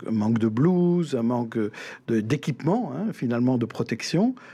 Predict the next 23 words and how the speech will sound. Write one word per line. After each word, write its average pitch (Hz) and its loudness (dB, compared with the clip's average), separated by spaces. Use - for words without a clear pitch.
que - -12
ce 131 -6
soit 160 2
en 127 2
France 208 -2
ou - -2
en 113 0
Belgique, 113 0
ça - -2
c'est - -4
vraiment 123 2
général. 104 -4
Et 156 2
ils 156 4
racontent 240 0
aussi 160 -2
tous 247 2
comment, 170 2
quand - -2
ils 139 2
rentrent 190 2
chez 123 -2
eux, 226 0